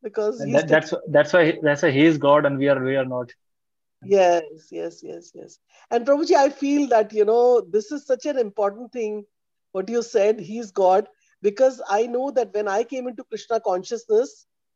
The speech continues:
Speaker 1: I just did not believe in this, that, you know, because I had not heard the glories. Just like, um,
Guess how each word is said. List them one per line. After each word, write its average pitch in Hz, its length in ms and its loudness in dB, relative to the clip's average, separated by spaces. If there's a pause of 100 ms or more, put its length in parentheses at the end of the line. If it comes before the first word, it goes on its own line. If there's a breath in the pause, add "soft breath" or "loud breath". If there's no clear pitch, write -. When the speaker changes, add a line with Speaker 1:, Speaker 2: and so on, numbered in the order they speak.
(220)
Speaker 1:
I 262 520 2 (320)
just 247 300 -4
did 262 120 -10
not 269 240 -4
believe 233 340 -4
in 254 140 -4
this, 240 360 -2
that, 214 260 -2 (100)
you 208 160 -4
know, 311 220 0 (220 soft breath)
because 277 240 -4
I 285 60 0
had 277 120 -2
not 277 240 0
heard 226 340 -2
the 233 100 -2
glories. 196 520 -6 (440)
Just 247 220 -6
like, 262 320 -8
um, 180 400 -2